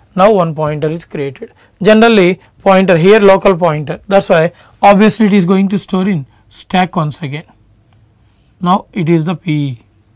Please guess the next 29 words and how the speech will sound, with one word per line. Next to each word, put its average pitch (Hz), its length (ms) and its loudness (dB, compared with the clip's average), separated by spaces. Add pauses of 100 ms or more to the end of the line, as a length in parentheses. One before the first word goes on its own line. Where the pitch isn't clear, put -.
(380)
Okay, 202 260 0 (300)
now 202 180 6
the 165 280 4 (220)
memory 196 340 2
for 202 200 2
pointer 185 420 -2
also 175 300 -2
created 170 440 -2
in 294 140 -2 (160)
stack. - 420 -10 (380)
Later 202 500 4 (220)
pointer 233 400 4
have 226 220 4
to 214 80 -8
store 196 280 -2
the 190 120 -4
address. 143 460 -6 (300)
When 208 220 2
the 254 80 6
address 226 240 0
is 233 140 -4
stored? 220 380 0 (260)
When 208 160 -2
the 220 100 2
memory 185 320 0
is 190 100 0
allocated. 139 680 -6
That's 196 320 0
why 165 260 0